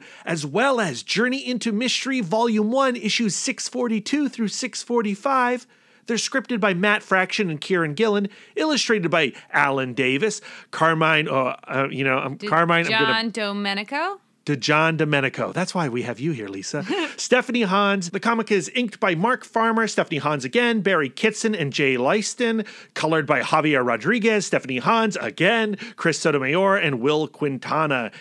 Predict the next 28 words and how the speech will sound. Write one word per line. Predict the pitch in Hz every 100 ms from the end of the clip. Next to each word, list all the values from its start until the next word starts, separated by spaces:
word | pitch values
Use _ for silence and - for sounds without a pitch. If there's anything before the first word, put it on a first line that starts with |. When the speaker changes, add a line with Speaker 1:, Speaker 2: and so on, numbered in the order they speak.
| -
Speaker 1:
And | 185 226
it | 254
is | 277 254
lettered | 262 285 277 170 120
by | 147
V | 127 196 247
C's | - 247 208
Joe | 147 202
Sabino | 196 - 143 262 277 269 262 240 - -
and | 262 180
V | 196 202
C's | - 202 190
Clayton | - 131 156 185 185
Cowles. | - 143 170 190 180 160 139 117 101 90 82 - - _ -
Speaker 2:
This | 403 403
may | 359
seem | 349 359 294
like | 254
a | 202
stupid | 196 254 208 185
question, | 226 214 202 170
but | 180 185
what | 359
does | 494 392
V | 254 262 285
C | 285 247 240
stand | - - - 196 226
for? | - 95 85